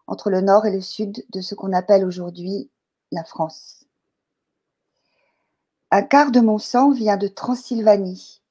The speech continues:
de ces chrétiens passés de la couronne de Hongrie à l'empire d'Autriche et désormais roumains,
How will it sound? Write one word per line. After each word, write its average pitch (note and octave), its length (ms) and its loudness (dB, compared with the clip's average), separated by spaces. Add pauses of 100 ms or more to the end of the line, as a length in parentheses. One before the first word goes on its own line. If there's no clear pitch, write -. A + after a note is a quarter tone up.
(800)
de G#3+ 80 -2
ces A#3 160 -2
chrétiens A#3 420 0
passés G#3+ 340 0
de G3+ 80 4
la F#3+ 140 6
couronne A3+ 380 4
de G#3+ 120 4
Hongrie G#3+ 540 2
à G3+ 80 6
l'empire G3+ 440 -2
d'Autriche F#3+ 840 -4 (340)
et G#3 80 0
désormais G#3 520 4
roumains, G#3+ 500 4